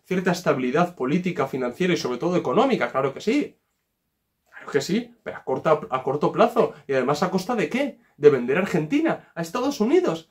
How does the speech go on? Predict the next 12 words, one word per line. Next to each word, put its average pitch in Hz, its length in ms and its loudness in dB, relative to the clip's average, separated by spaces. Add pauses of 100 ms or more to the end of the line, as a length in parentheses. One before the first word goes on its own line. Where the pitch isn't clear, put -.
(100)
¿De 170 120 4
vender 170 280 6
la 320 80 2
soberanía 185 480 2
nacional 226 420 0
a - 40 2
Estados - 420 -2
Unidos? 349 600 4 (600)
Por - 100 -18
favor, - 440 -14 (720)
por 135 120 -4
favor. 127 440 0